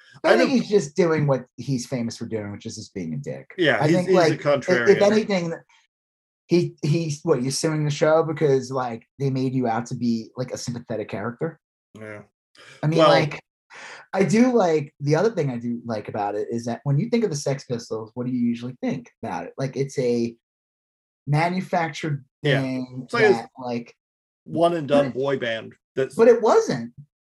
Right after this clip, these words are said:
Speaker 1: It really wasn't.
Speaker 2: Yeah. No, no,
Speaker 1: Steve
Speaker 2: I agree. I'm just saying, like, that's
Speaker 1: No,
Speaker 2: normally
Speaker 1: but I
Speaker 2: that's
Speaker 1: mean, that's
Speaker 2: the
Speaker 1: how we,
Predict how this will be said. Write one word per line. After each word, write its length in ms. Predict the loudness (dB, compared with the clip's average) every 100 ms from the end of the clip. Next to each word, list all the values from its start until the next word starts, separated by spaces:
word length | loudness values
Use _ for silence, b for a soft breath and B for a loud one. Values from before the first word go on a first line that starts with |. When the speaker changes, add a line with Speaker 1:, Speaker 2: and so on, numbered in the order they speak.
| _ _ _ _ _ 0
Speaker 1:
It 60 | 6
really 220 | 8 8
wasn't. 500 | 6 4 0 -6 -8 _ 2
Speaker 2:
Yeah. 300 | 4 4 0 _ _ _ _
No, 160 | 4 8
no, 160 | 10
Speaker 1:
Steve 80 | 10
Speaker 2:
I 20 |
agree. 260 | 6 6 4
I'm 160 | 4 0
just 140 | -4
saying, 200 | -2 -2
like, 120 | -2
that's 300 | -2 -4 -8
Speaker 1:
No, 160 | 0 4
Speaker 2:
normally 220 | 6 6
Speaker 1:
but 60 | 6
I 40 |
Speaker 2:
that's 80 | 6
Speaker 1:
mean, 220 | 4 4 2
that's 220 | 2 2
Speaker 2:
the 60 |
Speaker 1:
how 120 | 2 2
we, 280 | -2 -6